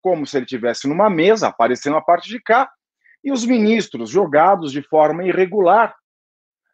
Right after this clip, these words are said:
de forma a remeter à imagem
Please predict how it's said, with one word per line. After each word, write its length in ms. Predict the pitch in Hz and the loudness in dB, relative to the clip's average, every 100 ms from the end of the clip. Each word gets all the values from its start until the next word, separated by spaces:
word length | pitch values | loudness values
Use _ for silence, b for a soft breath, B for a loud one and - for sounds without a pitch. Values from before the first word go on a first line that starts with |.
| _ _ | _ _
de 140 | 185 | -12
forma 480 | 226 226 269 254 220 | -6 2 2 4 2
a 160 | 190 185 | 0 0
remeter 960 | 175 269 262 190 - 208 254 175 95 _ _ _ _ _ _ _ _ _ | -4 -10 -8 -10 -12 -12 -6 -8 -8 _ _ _ _ _ _ _ _ _
à 160 | 208 240 | -4 -4
imagem 920 | 190 156 202 240 185 110 113 90 | -8 -8 -6 -4 -6 -8 -16 -16